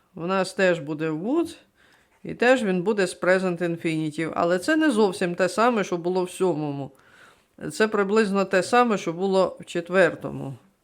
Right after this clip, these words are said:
Тобто тут unreal present. Не дарма тут і на ideal world поставили. Тоді як шосте — це unreal past, а сьоме,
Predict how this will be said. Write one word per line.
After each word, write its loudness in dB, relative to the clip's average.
Тобто -2
тут -2
unreal -2
present. -2
Не -6
дарма 2
тут -6
і -2
на -4
ideal -2
world 2
поставили. -2
Тоді -2
як 0
шосте — 0
це 0
unreal -2
past, 0
а -6
сьоме, 2